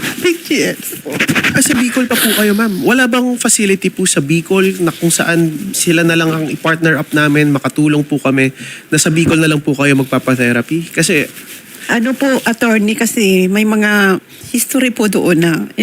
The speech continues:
Speaker 1: ayaw ko na sanang magkwento. Makaramihan po yung katrabaho ko namatay doon in opera.
Speaker 2: Okay po. I, I,
Speaker 1: Yung
Speaker 2: I get it po.
Speaker 1: doktor,
Speaker 2: Yes po.
Speaker 1: medyo po,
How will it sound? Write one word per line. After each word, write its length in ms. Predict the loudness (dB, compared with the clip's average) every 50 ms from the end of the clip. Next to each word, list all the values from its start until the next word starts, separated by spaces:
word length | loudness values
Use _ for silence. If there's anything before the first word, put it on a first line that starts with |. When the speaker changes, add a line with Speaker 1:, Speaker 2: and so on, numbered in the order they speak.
| -4 -2
Speaker 1:
ayaw 240 | -2 0 0 0 0
ko 80 | 0 -2
na 80 | -2
sanang 320 | 0 0 0 0 0 0 0
magkwento. 880 | 0 0 -2 -6 -8 -8 -4 -2 0 0 0 0 0 0 0 0 -4 -6 -8 -16 -20 -20 -20 -20 -20 -20 -20 -20 -18 -12 -10 -4
Makaramihan 720 | -4 -4 -2 -2 0 0 0 0 0 0 0 0 -2 -2
po 320 | -2 0 0 2 0 0 -4 -10 -4 -2
yung 560 | 0 2 4 4 4 4 4 4 2 2 0
katrabaho 640 | -2 -4 -2 0 0 0 2 2 0 0 0 0 0
ko 160 | 0 0 0
namatay 640 | 2 2 2 2 2 2 2 2 0 2 2 2 2
doon 320 | 2 2 2 2 2 2
in 160 | 2 2 2
opera. 480 | 2 2 2 2 0 2 2 0 0 0
Speaker 2:
Okay 160 | 0 0 0
po. 160 | -2 -2 -6 -8 -6 -6
I, 160 | -2 0 0 2
I, 320 | 2 2 2 2 2 2
Speaker 1:
Yung 80 | 0 0
Speaker 2:
I 80 | 0
get 160 | -2 -4 -2
it 80 | 0 0
po. 0 |
Speaker 1:
doktor, 560 | 0 2 2 2 2 2 2 0 -2 -4 -4
Speaker 2:
Yes 240 | -6 -4 -4 -4 -2
po. 80 | -2 -2
Speaker 1:
medyo 220 | 0 0 0 0
po, 240 | -2 0 -2 -2 -4